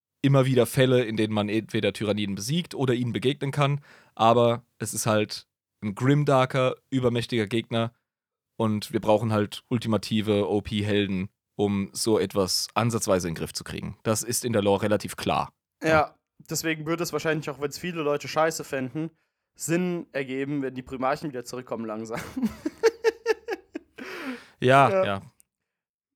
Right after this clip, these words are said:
Speaker 2: Gut, aber wie gesagt,
Speaker 1: Also
Speaker 2: und wa-, der hat aber nichts zu berichten gehabt, der Typ,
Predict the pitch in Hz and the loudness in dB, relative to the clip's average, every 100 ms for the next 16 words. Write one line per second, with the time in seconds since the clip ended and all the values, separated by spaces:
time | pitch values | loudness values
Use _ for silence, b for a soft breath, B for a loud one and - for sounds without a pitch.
0 | _ _ _ _ _ - 220 196 - 160 | _ _ _ _ _ -4 0 0 0 -2
1 | 165 180 170 170 139 151 156 156 156 175 | -2 -2 -2 0 2 0 -2 -6 -2 -2
2 | - 165 165 165 147 139 127 - 131 120 | 0 0 0 -2 -6 -6 -6 -8 -6 -4
3 | 113 127 123 123 | -6 -10 -10 -12